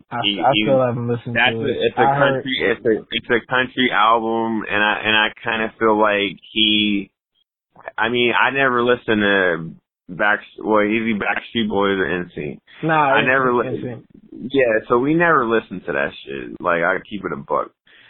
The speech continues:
Speaker 1: I'm not, I'm gonna
Speaker 2: And
Speaker 1: keep it funky too. I never listened to it.
Speaker 2: And then, and then we think about Pharrell. Pharrell can make any, so I don't,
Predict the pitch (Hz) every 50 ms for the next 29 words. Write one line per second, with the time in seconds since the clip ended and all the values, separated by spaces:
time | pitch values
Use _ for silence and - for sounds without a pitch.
0 | _ _ _ - 98 104 104 104 104 104 104 - - - 156 160 143 143 165 147
1 | 139 139 127 117 - 143 131 120 110 123 120 - 131 135 120 120 131 135 135 123
2 | 117 117 117 117 - - - - - 156 139 123 - 139 147 147 147 151 151 156
3 | 156 151 151 147 147 143 135 107 - 127 147 147 147 151 151 151 151 143 139 127
4 | - 156 160 156 156 147 120 127 117 110 110 101 - 113 101 98 101 113 139 165
5 | 160 143 127 117 110 - - - 95 101 117 135 151 147 147 - 110 92 92 87
6 | 85 85 85 82 76 - - - - 101 110 117 120 110 90 - - - 123 120
7 | 120 117 113 104 101 - - - - - _ - - 113 135 151 147 143 -